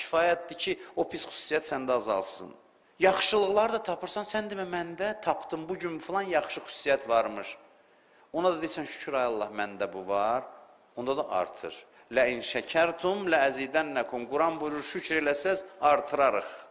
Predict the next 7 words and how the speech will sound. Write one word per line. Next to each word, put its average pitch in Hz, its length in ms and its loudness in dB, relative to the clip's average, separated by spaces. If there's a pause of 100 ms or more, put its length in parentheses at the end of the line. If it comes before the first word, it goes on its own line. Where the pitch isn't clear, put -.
(360)
Özümüzdən 185 460 -2
xəbərimiz 127 500 -2
olsun. 98 320 -6
Deyir, 143 120 -6
özündən 113 560 -2
xəbərsiz 92 540 -2
adamdır. 82 460 -6